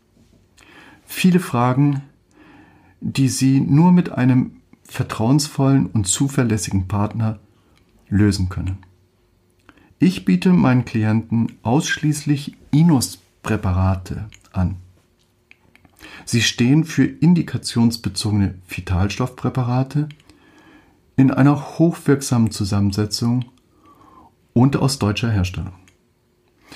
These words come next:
Erhältlich nur über Ärzte und Therapeuten nach eingehender Beratung. Inus-Präparate überzeugen durch Klugheit der Mischung.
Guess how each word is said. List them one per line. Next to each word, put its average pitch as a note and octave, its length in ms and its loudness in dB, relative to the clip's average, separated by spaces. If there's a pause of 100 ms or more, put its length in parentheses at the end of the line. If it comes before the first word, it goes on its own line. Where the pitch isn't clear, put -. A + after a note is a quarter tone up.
(180)
Erhältlich F3+ 880 0
nur C#3 300 4
über F3 280 0
Ärzte B2 440 -2
und - 160 -4
Therapeuten F#2+ 800 -2 (340)
nach G#2+ 360 -2
eingehender G#2+ 640 0
Beratung. C#3 580 0 (3250)
Inus-Präparate C#3+ 1160 2
überzeugen C3 600 0
durch - 300 -4
Klugheit C#3 580 0
der B2+ 80 2
Mischung. B2+ 480 0